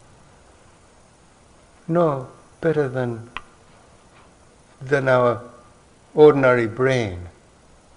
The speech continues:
where we are going. Voices which are not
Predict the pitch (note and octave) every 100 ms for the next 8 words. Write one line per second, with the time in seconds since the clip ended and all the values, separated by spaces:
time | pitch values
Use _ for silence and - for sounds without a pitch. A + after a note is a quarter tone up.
0 | - - A2 G#2+ G2 F#2 F#2 F2 - -
1 | _ _ _ _ _ _ _ _ _ _
2 | _ _ _ _ _ _ _ _ _ _
3 | _ _ _ _ - - - _ _ _
4 | _ _ _ _ - - - _ - _
5 | _ _ - - - C#3+ D3+ - C3 -
6 | C3 B2+ B2+ A2+ - - - _ _ _
7 | D#3+ G3 G#3+ - -